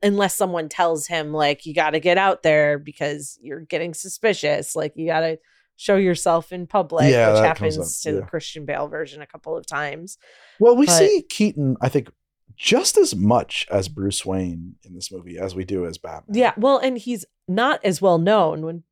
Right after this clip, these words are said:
Speaker 1: when she comes to his party, this reporter comes to his party.
Speaker 2: He's sort of a
Speaker 1: photographer.
Speaker 2: reclusive.
Speaker 1: She doesn't, she, he tricks her at first.
Speaker 2: Yeah.
Speaker 1: She asks if he's seen Bruce Wayne and he says no or something. And
Speaker 2: Yeah.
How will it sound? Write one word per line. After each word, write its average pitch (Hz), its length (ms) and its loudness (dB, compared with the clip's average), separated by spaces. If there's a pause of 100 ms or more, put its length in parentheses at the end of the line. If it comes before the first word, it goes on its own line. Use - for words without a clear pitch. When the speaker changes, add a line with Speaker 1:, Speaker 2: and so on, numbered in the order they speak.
Speaker 1:
when 180 360 -6
she - 200 -10
comes 233 360 -6
to 185 100 -6
his 156 100 -6
party, 214 300 0
this 170 180 -6
reporter 175 560 2
comes 185 320 -8
to 175 80 -8
his 156 160 -6
party. 190 720 -4
Speaker 2:
He's 117 140 2
sort 160 120 6
of 120 80 4
a 120 80 4
Speaker 1:
photographer. 101 300 4
Speaker 2:
reclusive. 104 560 2 (260)
Speaker 1:
She - 260 -2
doesn't, 240 340 -2 (360)
she, - 360 -8
he 196 200 -6
tricks - 360 -2
her 165 180 4
at 170 100 -8
first. - 560 -4
Speaker 2:
Yeah. 123 180 4
Speaker 1:
She 196 200 2
asks 202 420 0
if 160 260 -4 (340)
he's 196 200 -2
seen 214 260 2
Bruce 190 300 0
Wayne 190 360 2
and 160 140 -10
he 165 120 -18
says 156 340 -8
no 170 320 2
or 156 160 2
something. 151 600 -6
And 123 120 -8
Speaker 2:
Yeah. 104 140 2